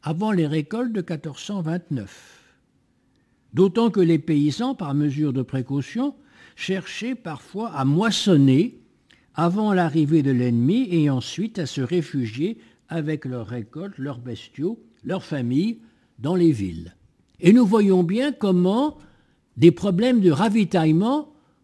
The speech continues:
se sont posés pour l'armée de Charles sept. D'autant que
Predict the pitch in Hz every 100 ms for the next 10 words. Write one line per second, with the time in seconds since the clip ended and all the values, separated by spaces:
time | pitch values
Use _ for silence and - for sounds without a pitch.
0 | _ - 240 - 214 165 165 151 117 170
1 | 208 285 240 _ _ _ - 220 269 285
2 | - 135 147 131 151 190 240 165 117 202
3 | 202 139 165 139 113 92 - 80 _ -
4 | - _ _ _ _ _ _ _ _ _
5 | _ - _ _ _ - _ _ _ 135
6 | 160 202 220 220 170 131